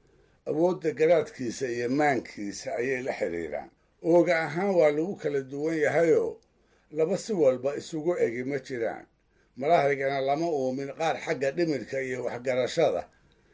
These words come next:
si buuxda uga siman. Waa run oo dadka qaar baa loo buriyaa.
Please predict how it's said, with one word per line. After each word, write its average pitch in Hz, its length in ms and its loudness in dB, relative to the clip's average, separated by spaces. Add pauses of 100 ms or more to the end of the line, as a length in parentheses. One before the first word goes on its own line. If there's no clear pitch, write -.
si - 200 -4
buuxda 95 680 -2 (100)
uga 127 240 2
siman. 80 380 -6 (640)
Waa 170 200 6
run 226 200 4
oo 180 140 6
dadka 180 360 0
qaar 151 300 2
baa 117 280 2
loo 147 220 4
buriyaa. 107 560 -2